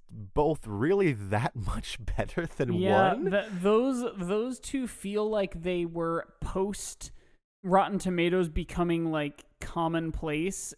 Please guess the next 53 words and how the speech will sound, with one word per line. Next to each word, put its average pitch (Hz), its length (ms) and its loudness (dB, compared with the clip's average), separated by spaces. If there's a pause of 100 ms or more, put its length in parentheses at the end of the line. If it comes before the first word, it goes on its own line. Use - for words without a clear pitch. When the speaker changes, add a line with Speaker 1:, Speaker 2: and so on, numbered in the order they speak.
Speaker 2:
and, 160 300 0
like, 147 320 -4 (320)
Speaker 1:
Yeah. 92 220 -2
Speaker 2:
critics, 185 680 -2
like, 180 240 0 (340)
who 240 180 2
they 214 140 4
count 202 260 -6
as 175 260 -2
critics, 170 640 -2
quote 196 300 2
unquote. 202 560 0 (180)
<laughs> 220 120 -2 (520)
Speaker 1:
Well, 139 80 6
it's 156 80 4
also, 165 180 6
like, 139 260 4 (160)
those, 127 400 4
those 131 360 0
all 123 180 4
have, 101 540 0 (160)
like, 107 160 -4
the, 113 80 -6 (280)
the 107 200 -2
latest 117 520 0
three 113 200 0
all 101 180 2
have 98 160 0
over 101 300 -2
two 110 260 -4
hundred 98 420 -4
ratings, 113 480 -2
and, 107 80 -2
like, 95 120 -2
the 98 80 -6
first 107 300 -4
one 107 100 -4
only 98 220 -2
has, 92 200 0
like, 95 140 -8
fifty-eight 113 520 -2
ratings 104 420 -4
they're 127 100 -6
going 135 240 -2
from. 175 140 0
And 170 100 2
I'm 156 60 -2
Speaker 2:
Yeah, 143 60 -2
Speaker 1:
like, 113 120 0
"What - 160 0
do 208 40 -4
Speaker 2:
right. 214 100 -4
Speaker 1:
you, 175 140 -4